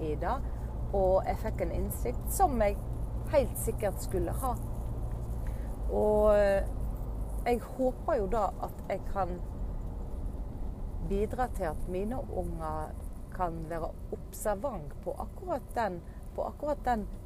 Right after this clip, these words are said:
toleransegrensen og hva vi finner oss i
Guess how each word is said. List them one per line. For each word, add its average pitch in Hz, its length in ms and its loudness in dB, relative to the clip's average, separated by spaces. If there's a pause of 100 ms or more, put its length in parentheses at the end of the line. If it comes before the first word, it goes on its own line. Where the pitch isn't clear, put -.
toleransegrensen 208 1400 2
og 156 300 4
hva 190 180 8
vi 165 160 4
finner 175 240 0
oss - 160 -4 (180)
i 180 280 0